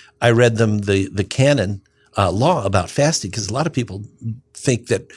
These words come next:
uh, the abstinence from meat is on Friday during Lent.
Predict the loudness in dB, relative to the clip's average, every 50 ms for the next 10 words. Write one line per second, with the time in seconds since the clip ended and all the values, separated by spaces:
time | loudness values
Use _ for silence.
0 | -20 -20 -20 -20 _ _ -2 -2 0 0 -2 -4 -6 0 0 2 2 2 0 -2
1 | -2 -2 -2 -2 -4 -4 -4 -2 0 0 0 -2 -2 -6 -12 -20 -20 _ _ _
2 | _ _ _ _ _ _ _ _ _ 2 2 2 4 2 0 -2 -4 -4 -2 0
3 | 2 2 4 4 2 2 2 0 0 0 0 -2 -2 -4 -4 -6 -6 -12 -18 -20